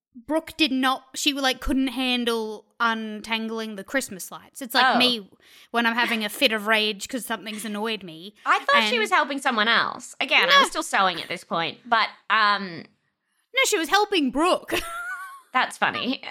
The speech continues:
Speaker 2: It's like someone who helps when no one's watching. Except for me, I was watching 'cause she was helping me and I'm the one she's trying to impress.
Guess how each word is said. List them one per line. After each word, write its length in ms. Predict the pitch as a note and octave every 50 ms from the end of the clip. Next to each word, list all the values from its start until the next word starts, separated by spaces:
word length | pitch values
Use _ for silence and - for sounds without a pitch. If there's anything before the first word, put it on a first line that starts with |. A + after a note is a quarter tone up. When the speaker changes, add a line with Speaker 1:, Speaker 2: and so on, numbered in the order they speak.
| - -
Speaker 2:
It's 140 | G#4+ G4+ A4+
like 140 | G#4 F4+
someone 200 | - A#4 G4 G#4+ A4
who 100 | B4 G4 D#4
helps 200 | C#4 C#4+ - D4
when 140 | C4 B3
no 100 | B3 A3+
one's 200 | G#3+ G#3 G#3 G#3
watching. 580 | G3+ F#3+ F#3 - - F3+ E3 F#3 A3 A#3 - - _ _ _ _ _ -
Except 280 | - F#4+ B4 - A#4 G#4+
for 140 | G#4+ G#4 D#4+
me, 180 | C4 - G#3+
I 140 | A3 A#3+ C4+
was 120 | C4+ C4+ B3
watching 420 | A3 G#3 G#3 A#3+ A3 G#3 G3 G#3
'cause 200 | G#3+ A3 F#3 F#3+
she 120 | - - G#3+
was 80 | G3+
helping 260 | G#3 G#3 A3 G3 G3 F#3+
me 220 | G3 F#3 F#3+ F#3+
and 280 | F#3 F3+ E3+ D#3+ D#3 -
I'm 200 | - F3 F3+ -
the 80 | F3+ F3+
one 120 | - -
she's 160 | G3+ - G#4 -
trying 160 | G3+ F#3+ F#3
to 80 | G3
impress. 500 | F#3 F#3+ G#3 A3+ G3 F#3+ F#3+ G3+ - -